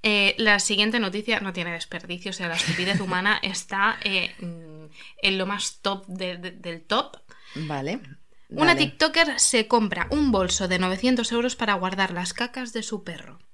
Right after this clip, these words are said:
Speaker 1: Vale, o sea,
Speaker 2: <laughs>
Speaker 1: eh, es que sin comentarios.
Speaker 2: ¿Y por qué necesita guardarlas?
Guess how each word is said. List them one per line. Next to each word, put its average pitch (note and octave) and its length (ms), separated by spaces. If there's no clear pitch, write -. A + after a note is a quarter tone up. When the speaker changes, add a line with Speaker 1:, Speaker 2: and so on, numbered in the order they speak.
Speaker 1:
Vale, E3 340
o - 40
sea, E3+ 460
Speaker 2:
<laughs> - 80
Speaker 1:
eh, E3+ 640
es F3+ 100
que G#3 120
sin F#3 120
comentarios. D3+ 760
Speaker 2:
¿Y E3+ 140
por D3 180
qué D3 100
necesita E3 360
guardarlas? C3+ 800